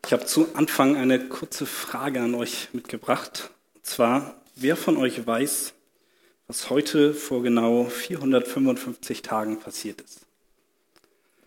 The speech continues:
Am sechsten Februar zweitausendsechzehn.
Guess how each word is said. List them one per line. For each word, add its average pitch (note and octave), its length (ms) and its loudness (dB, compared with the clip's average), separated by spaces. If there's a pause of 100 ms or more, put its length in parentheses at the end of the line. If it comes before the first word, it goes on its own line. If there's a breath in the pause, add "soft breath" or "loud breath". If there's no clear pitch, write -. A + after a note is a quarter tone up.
(500)
Am A#2 120 -4
sechsten C3 460 0
Februar A2+ 720 -2 (1300 soft breath)
zweitausendsechzehn. G#2 800 -8